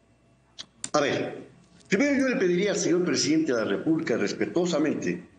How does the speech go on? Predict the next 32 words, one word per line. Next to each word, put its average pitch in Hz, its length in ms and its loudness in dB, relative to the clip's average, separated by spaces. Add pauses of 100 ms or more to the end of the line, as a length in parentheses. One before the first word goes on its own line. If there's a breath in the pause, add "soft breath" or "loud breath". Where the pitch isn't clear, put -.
(240)
que 214 100 2
indique 220 420 0
por 175 240 0
qué 233 140 0
pide 185 520 2
la 143 140 0
baja 180 300 0
directa 147 400 0
de 120 80 2
dos 147 200 -2
generales 120 440 0
de 104 80 2
la 92 80 -2
policía. 117 360 0 (380 loud breath)
Tiene 269 180 2
que 240 80 -2
explicarle 202 420 2
al 190 100 0
país, 220 440 0 (600)
porque 151 240 2
no 226 140 2
creo 220 240 2
que 196 100 0
sea 185 320 0
porque 156 220 0
les 131 180 2
cae 170 220 2
bien 180 240 2
o 123 80 0
les 107 120 -2
cae 123 220 0
mal. 135 400 -2